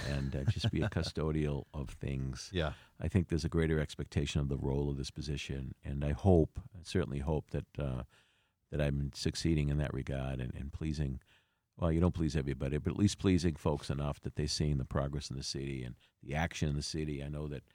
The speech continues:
Speaker 1: some other communities are a little envious of all we got going on here.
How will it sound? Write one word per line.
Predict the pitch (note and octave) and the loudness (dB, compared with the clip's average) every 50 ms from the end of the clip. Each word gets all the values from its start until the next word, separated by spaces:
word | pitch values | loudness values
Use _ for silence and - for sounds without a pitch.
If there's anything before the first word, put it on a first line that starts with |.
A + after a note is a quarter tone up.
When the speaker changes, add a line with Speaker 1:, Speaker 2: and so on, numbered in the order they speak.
| _ _ - | _ _ -20
Speaker 1:
some | - - - D#2 D2+ | -8 -4 -2 -2 0
other | D2 C#2+ C#2+ | 0 -2 -2
communities | - - D2 D2+ D#2 D#2+ D#2 D2+ D2 D2 - | -2 -2 0 0 2 2 2 2 0 0 -2
are | D2 C#2+ C#2 C#2 C#2+ - _ _ _ _ _ | -2 -2 -2 -2 -4 -6 _ _ _ _ _
a | F2+ | -4
little | G2 G#2 G2+ F2+ | -2 2 2 4
envious | E2+ F2 E2 E2 D2 C#2+ - | 4 4 4 2 0 0 -2
of | D#2+ D2 C#2+ | -4 -4 -2
all | D2 D#2 C#2+ | -2 -2 -2
we | C#2+ C2+ | -2 -2
got | - C#2+ - | -4 -4 -4
going | - C2+ C#2 C#2+ | -2 -2 -2 0
on | C#2 C2+ C2+ C2 | 0 0 -2 -2
here. | C2+ C2 B1+ C#2 | -4 -4 -6 -8